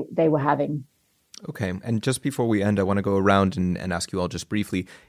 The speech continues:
Speaker 2: is there anything else that E U could be doing to, uh, really make clear that it is making an effort to make a difference on global food supplies? Is there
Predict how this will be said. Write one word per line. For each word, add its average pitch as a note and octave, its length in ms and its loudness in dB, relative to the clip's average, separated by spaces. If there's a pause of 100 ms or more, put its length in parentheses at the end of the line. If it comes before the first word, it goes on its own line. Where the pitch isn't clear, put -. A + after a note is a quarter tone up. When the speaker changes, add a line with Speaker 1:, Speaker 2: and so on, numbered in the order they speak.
Speaker 2:
is B2 80 -2
there B2+ 160 6
anything C3 320 6
else A2 140 4
that F#2+ 120 0
E - 60 -2
U G2+ 240 4
could F#2+ 240 -2
be F#2 100 0
doing F2 360 0
to, F#2 440 0
uh, - 560 -6 (220)
really G#2+ 380 4
make F#2+ 240 4
clear F2+ 360 2
that E2+ 160 0
it F2+ 120 2
is F#2+ 180 4
making E2+ 300 -2
an F2+ 80 2
effort E2+ 420 0 (140)
to - 80 0
make F#2+ 160 4
a F#2+ 40 6
difference F2+ 360 -2
on F2+ 100 0
global F2+ 240 2
food G#2+ 260 0
supplies? G2+ 540 0
Is - 160 -4
there E2+ 400 0